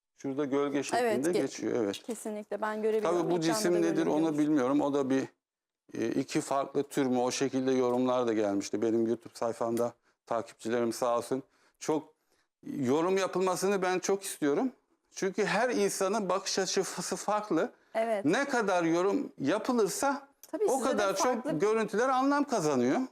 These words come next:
Speaker 2: Kesinlikle
Speaker 1: Bu
Speaker 2: herkes farklı bir şey yorumluyor
Speaker 1: T R üç B'nin,
Speaker 2: çünkü.
Speaker 1: e, Full
Speaker 2: Evet.
Speaker 1: H D Maltepe üstünde çektiğim görüntü. Ben birçok ufo şey, uçak görüntüsü çektim. Çok denk geliyor. Ben bunun kesinlikle bir uçak olduğunu düşünmüyorum.
Speaker 2: Hı hı.
Speaker 1: Zaten görüntü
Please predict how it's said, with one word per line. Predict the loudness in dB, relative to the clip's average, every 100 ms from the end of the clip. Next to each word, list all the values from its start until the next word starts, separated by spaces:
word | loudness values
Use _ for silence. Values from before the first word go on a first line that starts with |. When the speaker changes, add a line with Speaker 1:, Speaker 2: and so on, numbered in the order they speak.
| -6
Speaker 2:
Kesinlikle | -8 -4 -4 -2 0
Speaker 1:
Bu | 0 2
Speaker 2:
herkes | 2 2 2
farklı | 2 2 0 0
bir | 0
şey | 2
yorumluyor | 2 2
Speaker 1:
T |
R | 2
üç |
B'nin, | 0
Speaker 2:
çünkü. | 0
Speaker 1:
e, | 2 0 0
Full | 0 2
Speaker 2:
Evet. | 2 2
Speaker 1:
H | 0
D | 0 0
Maltepe | 2 0 0 0 2
üstünde | 0 0 0 2
çektiğim | 0 -2 -2 -2 0
görüntü. | 2 2 2 0 -2 -4 _ _ _ _ -6
Ben | -2 0 0
birçok | 0 2 2
ufo | 2 2 2 2 0
şey, | 0 2 2
uçak | 0 0 -2 0
görüntüsü | 0 0 -2 -2
çektim. | 0 -2 -2 0 0 0
Çok | -2 -2 0
denk | -2 -2
geliyor. | 0 0 2
Ben | 2 2
bunun | 2
kesinlikle | 0 -2 0 -2 0 -2
bir |
uçak | -2 -2 0
olduğunu | 0 2 0
düşünmüyorum. | 0 0 0 0 -2 -8 _
Speaker 2:
Hı | -8
hı. | -2
Speaker 1:
Zaten | 0 0 2 2
görüntü | 2 2 2 2 0